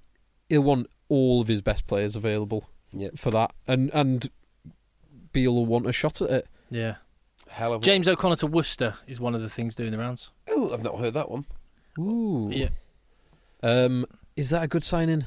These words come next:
Speaker 3: I don't know. It's, uh, just a, just, uh, one of many rumours
Speaker 1: Would,
Speaker 3: flying
Speaker 1: would that
Speaker 3: around.
Speaker 1: be a good signing?
Speaker 2: It kind of fits with Worcester with all their exciting exotic backs.
Speaker 1: Yeah,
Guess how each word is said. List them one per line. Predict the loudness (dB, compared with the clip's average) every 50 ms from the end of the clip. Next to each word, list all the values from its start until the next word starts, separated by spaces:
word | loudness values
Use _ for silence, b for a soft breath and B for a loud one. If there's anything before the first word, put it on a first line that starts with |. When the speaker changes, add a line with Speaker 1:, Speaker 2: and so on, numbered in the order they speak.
| -6 -6
Speaker 3:
I | -4 -4
don't | -2 -2 -2
know. | -2 -2 0
It's, | 2 2 2
uh, | 2 2
just | 2 0 0 0
a, | -2
just, | -2 -2 -2 -2 -2 -2
uh, | -2 -2 -2 -2 0
one | 2 2 2 2
of | 4 4
many | 2 4 4 2
rumours | 2 2 2 2 0 0
Speaker 1:
Would, | 0
Speaker 3:
flying | 0 0 0
Speaker 1:
would | 2 2
that | 2
Speaker 3:
around. | 2
Speaker 1:
be | 2 0 0
a | 0
good | 0 -2 -2
signing? | -2 -2 -2 0 0 0 -2 -4 -6 -6 -4
Speaker 2:
It | -4 -2
kind | 0 0 0 0
of | 0 -2
fits | -2 -2 0
with | 0 -2 0
Worcester | 0 -2 -2 -4 -4 -4 -2
with | -2
all | -2 0 0 0
their | 0 -2 -4
exciting | -4 -6 -6 -4 -4 -4 -4 -4 -6 -6 -4 -6 -6 -8 -10
exotic | -12 -10 -8 -6 -8 -8 -8 -10 -12 -10 -6
backs. | -6 -4 -4 -6 -8 -14 -16 -16 -14 -14 -12 -6 -2
Speaker 1:
Yeah, | 0 2 2 2 4 2 2